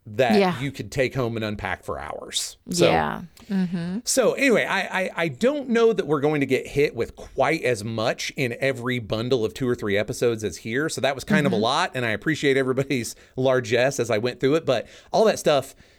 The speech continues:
Speaker 1: I have s-, I have a lot of, like, a peripheral and tangential relationship to, like, some of that black literature and especially the
Speaker 2: Mm-hmm.
Speaker 1: music that I was just like, "I love all of this and I gotta say something."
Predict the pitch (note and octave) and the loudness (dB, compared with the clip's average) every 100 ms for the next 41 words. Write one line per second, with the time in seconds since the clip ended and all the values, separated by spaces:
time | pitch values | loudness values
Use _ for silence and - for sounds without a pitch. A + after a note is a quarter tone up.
0 | _ _ _ _ - E3+ F#3+ - - D#3 | _ _ _ _ -4 0 0 -2 -4 -2
1 | E3+ F3+ E3+ C#3+ B2+ C3 B2+ G#2+ A2 G#2 | 0 2 2 2 4 4 2 0 0 2
2 | A2 G2+ - - A#2+ A2 A#2+ A2+ A2+ G#2+ | 0 0 -2 -2 0 0 0 2 4 4
3 | G#2+ A2 A2 A2+ G#2 G#2 - G#2 G2+ F#2+ | 0 -4 -4 -4 -4 -4 -2 -2 -2 -4
4 | G2 G#2+ G#2 G2 - G#2 G2 G#2 F#2+ - | -4 -6 -6 -4 -2 -2 -2 -4 -6 -6
5 | G#2 F2+ F2 F2 F#2 - D3 D#3+ C#3+ D3 | -8 -6 -8 -6 -6 0 2 2 0 0
6 | A#2+ G#2 - F#3+ E3+ - G#2+ A#2 G#2+ G2 | -2 -2 0 2 2 0 -2 -2 -4 -2
7 | A#2 G2+ G#2 A#2+ A2+ A2 - G2 - F3+ | 0 0 -2 -4 -6 -8 -4 -4 -4 -6
8 | F#3 C3 C3 G3+ E3 - F#3+ F#3 D#3+ F3+ | -4 -4 0 0 0 0 0 2 0 -2
9 | A#2+ - G3+ G#3 C3+ C3 G3 D#3+ F3+ A3 | -4 -4 -2 0 0 2 0 2 0 0
10 | - | -2